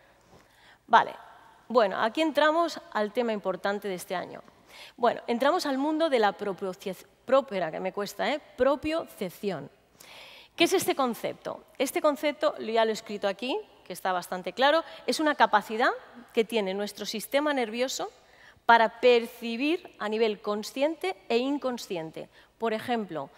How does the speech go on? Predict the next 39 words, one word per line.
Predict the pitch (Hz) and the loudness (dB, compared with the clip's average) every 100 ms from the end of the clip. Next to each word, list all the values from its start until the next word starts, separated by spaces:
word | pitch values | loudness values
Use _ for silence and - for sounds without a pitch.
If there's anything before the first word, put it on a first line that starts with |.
| - - | -20 -4
consciente | 233 226 269 285 330 | 0 0 0 0 0
es | |
lo | 277 | -2
que | 226 | -2
estamos | 202 220 220 240 | -4 -4 -2 -2
ahora | 254 277 | -2 -4
viviendo | 190 190 208 220 | -6 -4 -4 -4
aquí | 208 226 262 277 | -4 -6 -4 -4
en | |
el | 196 180 | -4 -4
Congreso, | 175 185 254 311 - 330 320 320 | -6 0 0 0 -2 -2 -2 -2
todas | 208 180 | -4 -2
las | 156 160 | -2 -4
luces, | 226 220 233 233 240 - - - - - | -6 -6 -2 -2 -4 -8 -20 -20 -20 -10
eh, | 175 | -8
las | 170 175 | -6 -8
personas, | 170 - 214 214 202 | -8 -4 0 0 -2
la | 175 | -4
música, | 196 214 - 190 | -6 -8 -6 -6
todo. | 202 202 277 - - - | -4 -4 -4 -10 -20 -2
Inconsciente, | 311 349 285 254 - 247 247 269 | 2 2 2 -2 -2 -2 -2 -4
por | 240 | -4
ejemplo, | 240 226 254 | -4 -4 -4
sería, | 247 220 226 247 - | -4 0 2 2 0
eh, | 202 185 180 156 | -4 -2 -4 -4
la | 170 | -6
respiración, | 175 - 180 165 190 160 - _ _ _ _ | -6 -8 -8 -8 -8 -10 -12 _ _ _ _
el | - 180 | -8 -6
latido | 175 196 180 | -6 -6 -8
del | 165 | -8
corazón, | 170 156 - 254 254 254 - _ | -10 -10 -6 -6 -6 -10 -20 _
todo | - 208 | -2 0
lo | 196 | 0
que | 160 | -6
está | 185 214 | -6 -6
pasando | 196 196 196 | -6 -6 -6
a | 185 | -4
nivel | 185 180 | -2 -2
orgánico, | 170 190 247 233 233 | -2 -2 -2 -2 -4